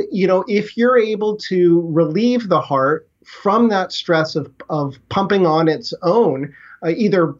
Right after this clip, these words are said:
you know, prior to or during surgery or in the hours and potentially the days following that surgery, then,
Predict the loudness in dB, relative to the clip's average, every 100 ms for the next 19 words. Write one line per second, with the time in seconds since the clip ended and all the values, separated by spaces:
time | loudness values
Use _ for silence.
0 | -4 -2 -2 0 0 2 2 0 0 2
1 | 4 2 -4 0 2 2 2 -2 -6 -2
2 | 0 2 2 0 0 -2 -2 -2 -2 0
3 | 0 0 2 4 4 4 2 -2 -14 _
4 | _ -4 -2 0 0 0 -2 -2 -6 -12
5 | -18 -18 _ -14 -10 -4 0 2 2 0
6 | -2 0 2 2 2 0 -2 -2 -2 -2
7 | -2 -2 -4 -10 -20 -12 0 2 2 -2